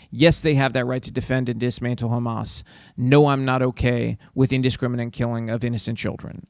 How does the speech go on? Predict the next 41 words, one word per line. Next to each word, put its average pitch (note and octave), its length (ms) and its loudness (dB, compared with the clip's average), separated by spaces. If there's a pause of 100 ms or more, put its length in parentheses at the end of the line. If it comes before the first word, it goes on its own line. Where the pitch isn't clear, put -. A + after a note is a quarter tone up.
okay? B2 280 2 (260)
That's F3+ 220 4
not D3 100 6
hard C3 220 6
to A#2 80 2
do. G2 380 -2 (220)
Everybody D#3 340 6
should - 140 0
be C#3+ 80 4
able B2 120 0
to B2 60 -2
do B2+ 160 2
that. A#2+ 160 0
But A#2 100 -2
for A2 120 -4
some D#3+ 320 2
reason, B2 520 2 (240)
they C3 160 6
think C#3 220 0
if B2+ 140 0
you D3+ 200 6
say A#2 640 4 (320)
that A#2+ 140 2
you're C#3 300 8
okay C#3+ 260 6
with C3 160 2
Israel B2+ 320 4
going B2 260 2
after B2 300 0
dismantling, B2 800 0
and A#2+ 140 0
I C#3 100 4
mean B2+ 220 2
dismantling A#2+ 720 0
Hamas, A2+ 560 2 (880)
that B2+ 380 8 (580)
you're C#3 180 12
somehow C#3+ 420 8
okay B2+ 360 6
with, B2 420 -2
with A#2+ 380 -2